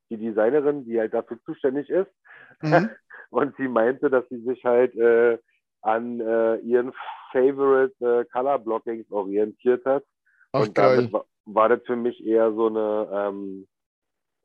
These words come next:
Speaker 1: naja, so eine Ehre, äh, eine weitere Ehre, so, als
Speaker 2: Ja.
Speaker 1: dass ich jetzt irgendwie dachte, so, fällt euch nichts Neues ein oder sowas, weißt du? Also ist ja auch, es sieht auch übelst cool aus, kann man nichts sagen.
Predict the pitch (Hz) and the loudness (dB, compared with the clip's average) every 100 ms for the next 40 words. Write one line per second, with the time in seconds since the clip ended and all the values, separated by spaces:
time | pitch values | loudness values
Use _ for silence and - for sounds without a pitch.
0 | _ - 95 98 110 104 95 98 113 117 | _ -8 -4 0 0 -2 -4 -2 0 0
1 | 110 - 101 101 98 95 104 98 104 120 | -2 -6 -4 -2 -2 -4 -6 -2 -2 0
2 | 127 123 123 123 135 143 - _ 113 127 | 0 0 0 -2 0 -2 -4 _ -6 -2
3 | 139 101 107 135 107 107 107 110 - 110 | -2 -2 -2 -2 -4 -6 -4 -4 -2 -4
4 | 107 110 107 - 110 104 104 107 - - | -4 -2 -2 -2 -6 -4 -2 -2 -4 -12
5 | - - - 117 113 110 110 98 - 107 | -20 -20 -2 0 0 -4 -6 -10 -6 -2
6 | 107 - 87 87 82 85 78 78 - 85 | -2 -4 -8 -6 -6 -6 -8 -12 -10 -12
7 | - 123 131 - 101 120 117 156 139 123 | -6 -6 -6 -4 -2 0 0 4 4 4
8 | 113 107 107 123 127 120 127 131 - - | 0 -8 -8 -4 -2 -2 0 0 -2 -2
9 | 165 170 170 120 113 107 - 107 135 156 | 2 2 2 -2 -4 -6 -6 -4 -4 -6